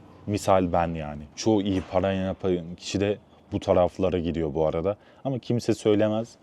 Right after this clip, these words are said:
Ben söylüyorum. Yine kendin şey yapın yani. Kendiniz bir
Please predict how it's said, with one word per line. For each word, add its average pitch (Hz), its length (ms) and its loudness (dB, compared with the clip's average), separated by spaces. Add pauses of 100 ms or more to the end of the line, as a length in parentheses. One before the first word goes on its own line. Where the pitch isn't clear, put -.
(240)
Ben 92 160 -2
söylüyorum. 92 680 0 (520)
Yine 95 180 -2
kendin 87 520 -4 (440)
şey 90 240 -2
yapın 87 260 -4
yani. 76 320 -10 (420)
Kendiniz 87 540 -4
bir 92 260 -2